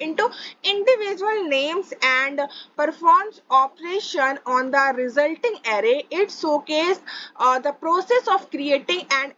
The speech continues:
accessing array in shell scripting. So next one is array manipulation, right? Like how to, uh, add array, remove array, right? So,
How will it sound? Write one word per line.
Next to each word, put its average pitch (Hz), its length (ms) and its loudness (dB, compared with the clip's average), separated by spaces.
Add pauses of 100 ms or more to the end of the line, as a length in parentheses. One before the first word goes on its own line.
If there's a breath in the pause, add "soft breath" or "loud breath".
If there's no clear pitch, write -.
accessing 370 640 -4 (100)
array 240 340 2
in 294 140 -6 (1120)
shell 254 260 -2
scripting. - 500 -14 (400 loud breath)
So - 120 -6 (100)
next 349 220 -4
one 453 160 0
is 466 200 2
array 320 500 -4
manipulation, 269 1120 -2
right? 311 240 0 (300 soft breath)
Like 320 180 -4
how 320 360 2
to, 381 360 -4
uh, 269 120 2 (120)
add 277 280 2
array, 269 440 2
remove 285 520 -4
array, 262 340 4
right? 311 260 0
So, 392 420 0